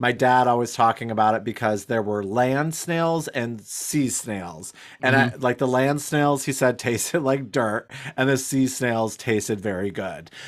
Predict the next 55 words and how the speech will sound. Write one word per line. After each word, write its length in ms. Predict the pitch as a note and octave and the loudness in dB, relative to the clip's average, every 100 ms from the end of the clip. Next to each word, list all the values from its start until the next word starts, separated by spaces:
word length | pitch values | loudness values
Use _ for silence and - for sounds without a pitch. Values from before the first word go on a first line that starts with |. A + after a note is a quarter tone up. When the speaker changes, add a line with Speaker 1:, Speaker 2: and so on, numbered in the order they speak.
| - | -4
Speaker 1:
And 100 | C3+ | 2
I 160 | C3+ C3 | 2 2
just 200 | C3+ C3+ | 0 2
always 360 | A#2 B2 C3+ | 6 6 6
remember 300 | C3 B2 C3 | 4 2 4
that. 180 | C3 B2+ | 4 4
So 120 | B2+ | 2
it's 100 | A#2 | 0
just 180 | C3 A#2 | -2 -2
funny 180 | B2+ A#2 | 0 0
that 160 | G#2+ G2 | 0 -2
here 160 | A2 | -2
we 120 | G#2 G#2+ | 0 2
are 140 | G2+ | 2
in 60 | G2 | 0
a 60 | |
Spanish 420 | - A2+ G#2 G2 | -4 -4 -2 -4
flick, 320 | - G2+ G2 G2+ | -6 -6 -6 -6
and, 240 | F#2 F#2+ - - - - | -8 -10 -16 -20 -16 -4
and 80 | A2+ | 0
Speaker 2:
There 120 | A#2 | 4
it 20 | |
Speaker 1:
that's, 240 | F3 F#3 - | 6 6 2
Speaker 2:
is. 60 | - | -12
Speaker 1:
and 140 | B2+ G2+ | -10 -4
there 180 | G2 D#3+ | -2 0
it 60 | |
is. 320 | A3+ F3 D#3+ - - - - | 0 0 -4 -18 -18 -18 2
And 100 | E3 | 6
I 20 | |
Speaker 2:
Yep. 80 | C3+ | 8
Speaker 1:
also, 280 | G3+ - C4 | 6 6 6
it 140 | A3 | 6
was, 240 | A3+ F3+ - _ _ D#3 - | 4 2 -4 _ _ -18 -8
so 160 | - F#3+ | 2 4
one 180 | F#3 A3 | 6 6
of 80 | |
the 260 | A3+ A3+ D3 | 6 4 2
few, 800 | - - F3+ F#3 F#3+ F#3 F#3 - - | -6 0 8 10 10 10 6 2 2
as 340 | D3+ D#3 C3+ | 4 4 -2
they 400 | C3+ C#3+ E3 E3 - _ _ _ _ | -4 0 0 0 -8 _ _ _ _
called 240 | - D#3+ D3+ | 4 6 6
it 60 | |
when 120 | D#3 C3+ | 6 6
I 80 | |
lived 320 | C3 C#3+ C3 D3 | 6 6 4 2
in 100 | C#3+ | 0
Spain 300 | - D3+ D3+ | 2 0 2
for 140 | D#3+ | 2
a 40 | |
summer 240 | D#3 D#3 D#3+ | 4 2 4
as 80 | D#3+ | 2
a 80 | |
kid, 320 | D#3+ E3 E3 D3 - - | 2 4 4 0 -10 0
tacos 680 | C#3+ C#3 - F#3 G#3 G#3+ | 2 4 6 8 8 4